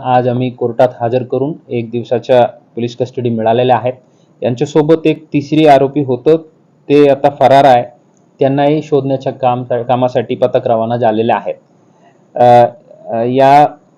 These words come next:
डिटेक्शनमध्ये दोन बनावटी गावठी पिस्तूल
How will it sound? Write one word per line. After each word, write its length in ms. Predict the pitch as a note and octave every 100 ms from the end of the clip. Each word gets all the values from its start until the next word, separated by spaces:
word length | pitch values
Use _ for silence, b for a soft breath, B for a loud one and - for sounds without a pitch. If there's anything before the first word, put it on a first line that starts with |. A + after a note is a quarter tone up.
| _ -
डिटेक्शनमध्ये 840 | B2+ B2 C3 D3 C#3 C3 C#3+ D3 - - _ _ _
दोन 440 | B2+ A#2+ C#3 D#3 D3 - _ - - _ _ _ _ _ _ _
बनावटी 840 | G#2+ B2 C#3+ C#3+ C#3 D3+ C#3+ - - _ _ A#2+
गावठी 320 | B2 B2 B2
पिस्तूल 440 | C3 B2+ - -